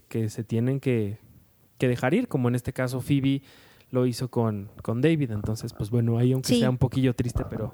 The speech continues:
Speaker 1: pero así fue. Y ya nos vamos. Voy a leer rápido los comentarios, no sé si te quieres quedar a eso porque tienes que correr.
Speaker 2: Sí, me quedo.
Speaker 1: Sí, bueno. Eh, John Martínez dice, "Gracias por subir estos videos", nos dice en YouTube.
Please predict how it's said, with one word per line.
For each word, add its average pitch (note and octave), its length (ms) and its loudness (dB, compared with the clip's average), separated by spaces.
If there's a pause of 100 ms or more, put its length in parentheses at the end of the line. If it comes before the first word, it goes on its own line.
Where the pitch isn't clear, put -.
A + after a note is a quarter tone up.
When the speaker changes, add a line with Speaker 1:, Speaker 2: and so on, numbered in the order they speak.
Speaker 1:
pero A2+ 160 -2
así A2 160 -4
fue. B2+ 220 0 (400)
Y G3 240 4
ya A3+ 100 10
nos A#3 140 4
vamos. A#3 280 6
Voy G#3 160 8
a A3 80 4
leer F#3+ 220 2
rápido F#3+ 300 4
los D#3 120 2
comentarios, D3+ 440 4
no F3 40 4
sé E3 60 0
si D#3 60 -8
te C#3+ 100 -2
quieres D3 220 2
quedar C#3 240 2
a D3 40 2
eso D3 160 -2
porque C3 180 -4
tienes C#3 180 0
que A#2+ 80 -8
correr. C#3 340 2 (320)
Speaker 2:
Sí, F#4+ 120 2 (180)
me G#4 80 0
quedo. G4+ 280 6
Speaker 1:
Sí, G#3+ 220 4 (120)
bueno. B2+ 360 4 (340)
Eh, E3 380 6
John A#3 160 6
Martínez G#3 600 4
dice, E3+ 340 4
"Gracias F3+ 300 2
por E3 100 2
subir C#3+ 200 4
estos D3 220 2
videos", C3+ 680 6 (100)
nos A#2+ 240 0
dice A#2+ 400 -2
en A#2+ 140 2
YouTube. C3 400 4